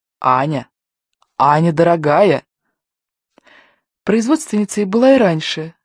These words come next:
считалась не хуже других, но как-то все время оставалась в тени. А тут один раз получила премию, другой раз премию,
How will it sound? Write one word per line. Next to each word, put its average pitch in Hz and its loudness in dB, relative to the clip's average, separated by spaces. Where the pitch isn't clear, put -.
считалась 226 -2
не 214 0
хуже 165 -4
других, 156 -6
но 147 -6
как-то 151 -6
все 156 -8
время 170 -2
оставалась 165 0
в - -20
тени. 160 -4
А 185 -2
тут - -2
один 165 0
раз 277 2
получила 240 -4
премию, 214 -2
другой 147 2
раз 196 0
премию, 233 -2